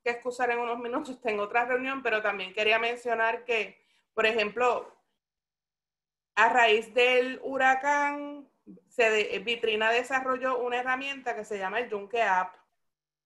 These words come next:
que es precisamente para visibilizar todos los, eh,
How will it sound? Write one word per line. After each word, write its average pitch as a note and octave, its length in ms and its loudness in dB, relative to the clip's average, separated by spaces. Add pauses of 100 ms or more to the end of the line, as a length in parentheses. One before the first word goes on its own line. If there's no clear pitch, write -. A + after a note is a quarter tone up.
(160)
que A3 80 2
es G#3+ 100 -4
precisamente C#4 720 -2
para A3 200 2
visibilizar G3+ 1000 -2 (1600)
todos B3+ 360 6
los, D#4+ 280 6 (420)
eh, G#3+ 880 2